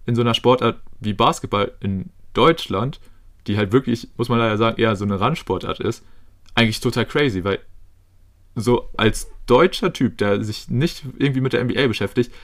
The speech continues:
gibt's nur wer-, sehr wenig Spieler, die man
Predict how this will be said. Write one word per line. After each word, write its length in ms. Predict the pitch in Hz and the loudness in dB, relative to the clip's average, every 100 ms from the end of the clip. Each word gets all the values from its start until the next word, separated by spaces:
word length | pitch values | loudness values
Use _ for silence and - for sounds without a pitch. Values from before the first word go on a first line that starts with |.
| - - | -20 -6
gibt's 220 | - 117 123 | -4 -2 -2
nur 160 | 113 | 2
wer-, 240 | 117 147 - | 2 2 0
sehr 460 | 131 117 147 151 123 | -4 0 0 0 0
wenig 240 | 147 127 | -2 -2
Spieler, 420 | - 156 123 90 - - - 107 | -4 -2 -2 -2 -8 -16 -10 -2
die 60 | |
man 260 | 110 101 | 0 -2